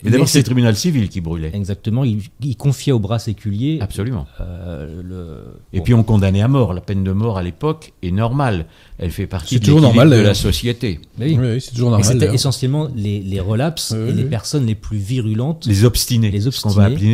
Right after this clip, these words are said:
Speaker 2: les obstinés.
Speaker 1: Et
Speaker 2: Dans
Speaker 1: j'en
Speaker 2: les hérésies, c'est l'obstiné qui est, qui pose problème.
Speaker 1: Et j'en parle aussi dans le livre, parce que moi, quand j'ai, j'ai appris ça, ça m'a juste fasciné. C'est d'apprendre que bon nombre d'évêques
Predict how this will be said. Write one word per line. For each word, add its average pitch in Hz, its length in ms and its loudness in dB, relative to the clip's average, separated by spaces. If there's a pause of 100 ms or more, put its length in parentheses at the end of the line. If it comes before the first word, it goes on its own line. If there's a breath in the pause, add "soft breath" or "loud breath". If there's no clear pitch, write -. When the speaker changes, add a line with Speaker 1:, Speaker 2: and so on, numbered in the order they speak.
(120)
Speaker 2:
les 95 100 0
obstinés. 107 580 -2
Speaker 1:
Et 104 60 -2
Speaker 2:
Dans 104 80 0
Speaker 1:
j'en 98 60 4
Speaker 2:
les 101 160 2
hérésies, 104 400 2
c'est 104 160 -4
l'obstiné 120 560 0
qui 101 140 -10
est, 80 60 -12 (220)
qui 104 140 -10
pose 95 260 -8
problème. 87 320 -10 (300)
Speaker 1:
Et 113 140 -10
j'en 113 140 -4
parle 123 200 -4
aussi 120 180 -6
dans 120 120 0
le 117 60 0
livre, 127 120 -2
parce 117 120 -6
que 92 40 -4
moi, 95 100 -4
quand 98 160 -6
j'ai, 101 200 -4
j'ai 95 100 -2
appris 95 220 -4
ça, 120 120 -6
ça - 100 -10
m'a 87 80 -2
juste 85 180 -8
fasciné. 139 560 -4 (560 soft breath)
C'est - 200 -6
d'apprendre 165 600 -2
que 123 160 -4
bon 113 480 -2
nombre 135 340 2
d'évêques 104 680 -4